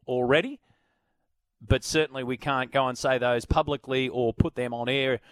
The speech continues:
defamation-wise until it's become fact, until we know.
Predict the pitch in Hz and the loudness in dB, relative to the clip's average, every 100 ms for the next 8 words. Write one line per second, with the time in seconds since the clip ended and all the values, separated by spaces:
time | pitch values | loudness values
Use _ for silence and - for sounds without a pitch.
0 | - _ - 139 123 135 139 135 139 135 | -20 _ -2 -2 0 0 0 2 2 0
1 | 131 156 139 - - - _ _ _ - | -2 0 2 0 -4 -8 _ _ _ -6
2 | 135 147 131 - 160 - - - 120 117 | -2 0 -2 2 0 0 -12 -18 -12 0
3 | 143 127 117 147 113 | 0 2 0 0 -2